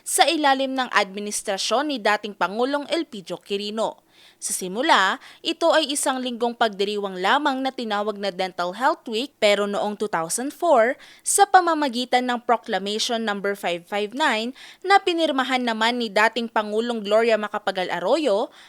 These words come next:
pinalawak ito sa isang buong buwan ng pagdiriwang upang mas maraming Pilipino ang makaunawa ng kahalagahan ng oral health.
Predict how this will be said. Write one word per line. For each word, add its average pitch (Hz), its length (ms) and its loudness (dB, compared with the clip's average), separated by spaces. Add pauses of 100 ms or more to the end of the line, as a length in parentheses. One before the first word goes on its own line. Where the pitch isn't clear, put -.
(120)
pinalawak 302 600 6
ito 254 240 0 (120)
sa - 80 -2
isang 226 360 -2
buong 202 240 -4
buwan 202 360 0
ng 202 80 -10
pagdiriwang 208 760 -2 (200)
upang 311 400 2
mas 285 240 -2
maraming 214 440 0
Pilipino 220 560 -6
ang 220 120 -8
makaunawa 202 760 -2
ng 208 200 -4
kahalagahan 240 800 -2
ng 349 240 0
oral 180 320 0
health. 208 360 -2